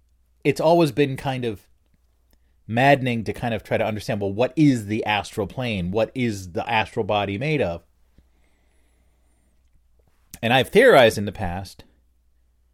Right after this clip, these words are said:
that it is actually another physical body, but in a parallel volume, separated by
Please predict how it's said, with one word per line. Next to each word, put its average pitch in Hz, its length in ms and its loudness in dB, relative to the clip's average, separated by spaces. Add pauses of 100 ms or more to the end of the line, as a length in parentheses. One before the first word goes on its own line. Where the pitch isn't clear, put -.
(560)
that 113 220 0
it 117 100 0
is 123 300 0 (800)
actually 117 500 -2
another 104 300 -6
physical 95 360 -8
body, 117 380 -2
but 92 240 -10
in 101 240 -10
a 92 260 -10 (500)
parallel 113 440 0
volume, 101 580 -2 (760)
separated 110 580 -4
by 95 340 -2